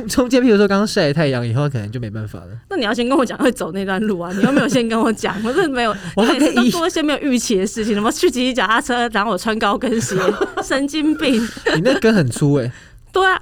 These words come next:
Speaker 2: 不是啊，我还是不想骑，而且我穿那个短的牛仔裤欸，我还是不想骑啊。
Speaker 1: 牛仔裤是会怎么样？
Speaker 2: 会卡啊，磨砂会卡啊。算了，你不是女生，你不懂。
Speaker 1: <laughs> 好，我先看一下我们的今天那个，<laughs> 我今天会找 Eunice 来聊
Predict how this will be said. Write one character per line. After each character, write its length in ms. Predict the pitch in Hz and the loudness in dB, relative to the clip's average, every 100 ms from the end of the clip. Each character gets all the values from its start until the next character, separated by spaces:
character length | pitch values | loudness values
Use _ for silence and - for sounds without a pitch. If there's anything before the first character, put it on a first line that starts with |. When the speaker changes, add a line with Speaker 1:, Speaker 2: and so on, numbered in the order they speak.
| - | -6
Speaker 2:
不 80 | 214 | -2
是 80 | 349 | 2
啊， 300 | 285 285 285 | 4 2 0
我 100 | 202 | 0
还 100 | 208 | 0
是 80 | 302 | 2
不 80 | 359 | 0
想 180 | 214 | 0
骑， 160 | 214 214 | -2 -4
而 80 | 240 | 0
且 60 | 262 | 0
我 60 | |
穿 220 | 247 254 - | 0 -4 -4
那 80 | 247 | -4
个 120 | 208 | -4
短 160 | 190 | -4
的 80 | 180 | -4
牛 160 | 190 196 | -4 -4
仔 120 | 196 | -6
裤 240 | 170 220 180 | -6 -6 -4
欸， 60 | |
我 60 | 175 | -6
还 120 | 185 | -8
是 100 | 170 | -10
不 80 | 208 | -8
想 180 | 220 196 | -8 -10
骑 180 | - - | -12 -16
啊。 140 | - - | -18 -6
Speaker 1:
牛 100 | 160 | -2
仔 100 | 190 147 | 0 0
裤 160 | 156 | 0
是 100 | 139 | 0
会 100 | 131 | -2
怎 120 | 120 | -2
么 60 | 90 | -10
样？ 160 | 85 92 - - - - | -12 -14 -18 -20 -20 -10
Speaker 2:
会 120 | 339 | -8
卡 180 | - 196 | -4 -4
啊， 340 | - 170 339 - - - - | -2 -4 -4 -8 -20 -20 -12
磨 240 | 254 247 | -4 -2
砂 180 | 330 370 | 0 0
会 140 | 403 370 | 0 -2
卡 180 | 269 | -2
啊。 380 | 196 175 175 202 | -2 0 -2 -4
算 180 | 214 233 | -4 -4
了， 60 | 180 | -4
你 60 | |
不 40 | 208 | -6
是 60 | |
女 180 | 226 170 | -6 -8
生， 160 | - 165 | -10 -12
你 60 | |
不 100 | 165 | -12
懂。 300 | - - - 165 - - - - - - - | -14 -14 -14 -16 -18 -8 -8 -8 -12 -14 -12
Speaker 1:
<laughs> 760 | - - - - - - - - | -12 -14 -14 -14 -12 -14 -14 -12
好， 140 | 110 | -10
我 80 | 113 | -10
先 100 | 160 | -6
看 120 | 165 | -4
一 40 | |
下 140 | 160 147 | -2 -2
我 60 | |
们 100 | 120 | -2
的 60 | 120 143 | -2 -2
今 80 | 202 | 0
天 160 | 143 143 | -2 0
那 120 | 139 | -2
个， 180 | 135 185 202 202 214 - | -2 -2 -4 -4 -6 -4
<laughs> 320 | 202 - 190 - - | -6 -6 -10 -12 -8
我 60 | |
今 120 | 147 196 | 0 2
天 20 | |
会 100 | 240 | 2
找 160 | 156 | 2
Eunice 540 | 113 131 180 170 143 101 | 0 2 2 2 -2 -8
来 160 | 82 | -10
聊 200 | 98 92 | -10 -12